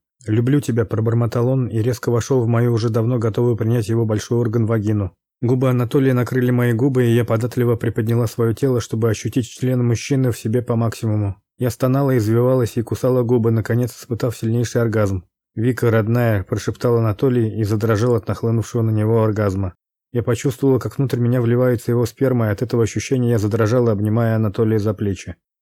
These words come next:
Через несколько минут он поднялся с меня и сел рядом. В комнате было темно, и слышалось только наше с ним дыхание. Вопрос, не дававший мне покоя уже несколько дней, так и просился слететь с моих губ.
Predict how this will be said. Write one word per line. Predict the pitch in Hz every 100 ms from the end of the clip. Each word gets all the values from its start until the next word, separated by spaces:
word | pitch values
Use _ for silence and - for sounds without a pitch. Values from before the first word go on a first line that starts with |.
| _ _
Через | - 120 123
несколько | 143 - 123 127
минут | 131 139
он | 127
поднялся | 120 117 143 131
с | 117
меня | 127 117 117
и | 107
сел | - 131
рядом. | 120 104 101 90 _ _
В | _
комнате | - 135 123 123
было | 131 127
темно, | 117 120 135
и | 123
слышалось | 127 123 123 113
только | 123 113 117
наше | 120 117
с | -
ним | 120
дыхание. | 113 113 113 107 98 92 _ _ _ _
Вопрос, | 110 - 135 -
не | 123
дававший | 117 123 113 -
мне | 117 117
покоя | 117 107 131 123 120
уже | 107
несколько | 120 110 113 104
дней, | 110 127 120
так | 131 110
и | 110
просился | 120 107 127 117 117
слететь | 104 107 98 117
с | -
моих | 107 113 101
губ. | 107